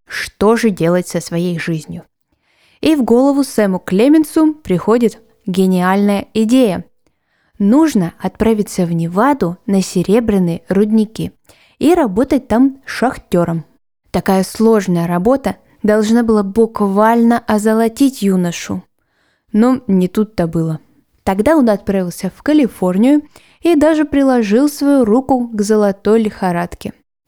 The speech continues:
Правда, тоже не особо успешно. Параллельно с этим он пишет.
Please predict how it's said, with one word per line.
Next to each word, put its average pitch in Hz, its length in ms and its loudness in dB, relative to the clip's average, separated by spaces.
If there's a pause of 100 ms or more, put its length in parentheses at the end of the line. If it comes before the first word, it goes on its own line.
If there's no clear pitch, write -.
(140)
Правда, 233 400 0 (320)
тоже 240 300 0
не 185 100 0
особо 180 380 -4
успешно. 175 580 -10 (520)
Параллельно 208 600 2
с - 180 -8
этим 214 440 0 (120)
он 269 280 2
пишет. 190 520 -6